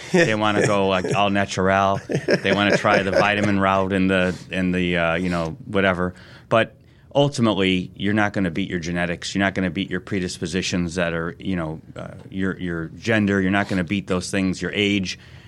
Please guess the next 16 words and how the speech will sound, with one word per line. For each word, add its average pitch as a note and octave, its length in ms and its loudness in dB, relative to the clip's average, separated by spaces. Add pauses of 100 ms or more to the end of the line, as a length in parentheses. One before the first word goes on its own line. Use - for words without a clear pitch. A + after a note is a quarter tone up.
And F#2+ 260 0
so G2 420 0 (540)
ultimately, A#2 480 2
it F#2+ 100 0
comes G2+ 220 0
back F2+ 240 0
full F#2+ 160 0
circle, F#2+ 380 0
and F2+ 80 2
you F2+ 60 2
end F2+ 120 2
up D#2 100 -6
going F2+ 240 2
on F2 160 2
the E2+ 60 -2
medication E2+ 720 -2